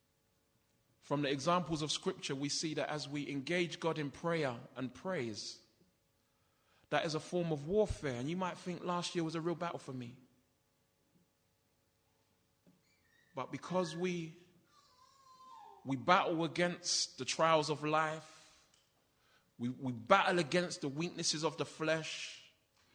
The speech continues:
we battle against persecution and opposition from without, even in our battling, even in our warfare,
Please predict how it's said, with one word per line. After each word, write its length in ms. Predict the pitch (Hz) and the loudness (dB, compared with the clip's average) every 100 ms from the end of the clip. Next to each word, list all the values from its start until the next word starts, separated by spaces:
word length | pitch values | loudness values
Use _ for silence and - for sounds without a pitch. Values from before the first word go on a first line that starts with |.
| - _ _ _ - _ _ _ _ _ _ _ _ - | -20 _ _ _ -20 _ _ _ _ _ _ _ _ -4
we 120 | 123 | -2
battle 340 | 127 202 160 | 4 6 8
against 460 | 170 170 180 175 - | 6 6 2 2 -2
persecution 840 | 185 180 - 151 - 185 175 156 | 2 4 4 0 -2 0 0 -2
and 120 | 151 | 0
opposition 560 | 139 165 143 143 147 143 | 0 0 0 0 -2 -4
from 260 | - 147 143 | -4 -4 -2
without, 460 | 135 139 143 147 - 135 - _ _ _ - _ _ - _ - - _ - _ _ _ - | 0 0 0 -4 -14 -20 -20 _ _ _ -20 _ _ -20 _ -20 -20 _ -20 _ _ _ 0
even 420 | 202 233 208 214 | 4 6 4 2
in 260 | - 220 208 | 2 0 2
our 280 | 196 185 139 - | 4 4 2 2
battling, 720 | 220 190 - 160 139 123 127 | 2 4 2 4 2 0 -4
even 360 | 196 220 202 202 | -2 -2 0 -2
in 220 | - 196 | -2 -2
our 220 | - 165 | 0 0
warfare, 920 | 151 160 208 208 - - 139 123 131 | 0 4 6 6 2 -6 -4 -2 -6